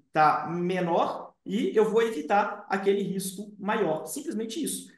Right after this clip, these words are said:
E, naturalmente, ao fazer isso de maneira consistente, eu vou colhendo os frutos.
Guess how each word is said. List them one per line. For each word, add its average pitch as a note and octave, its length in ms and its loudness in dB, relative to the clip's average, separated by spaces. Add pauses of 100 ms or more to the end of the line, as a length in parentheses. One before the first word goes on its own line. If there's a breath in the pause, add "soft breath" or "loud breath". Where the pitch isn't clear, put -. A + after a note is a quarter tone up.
E, D4+ 180 0
naturalmente, C4 1000 2
ao G#3 100 -2
fazer F#3+ 360 2
isso - 160 -4
de F3 60 -10
maneira E3+ 240 -6
consistente, - 760 -6
eu F#3+ 100 4
vou A3 160 4
colhendo G#3 200 2
os - 100 -4
frutos. G3+ 360 -4